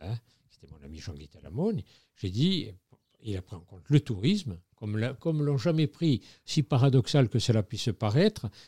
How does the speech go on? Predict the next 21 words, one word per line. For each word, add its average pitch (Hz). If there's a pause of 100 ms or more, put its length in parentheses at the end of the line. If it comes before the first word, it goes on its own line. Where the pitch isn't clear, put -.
(120)
des 120
gens 160
qui 131
étaient 143
soi-disant 131
pour 151
le 143
tourisme. 107 (360)
Lui, 143
il 156
apparaissait 120
être 151
contre 147
le 135
tourisme. 113 (320)
Et 120
lui, 202 (160)
il 127
a 123
monté 135
un, 117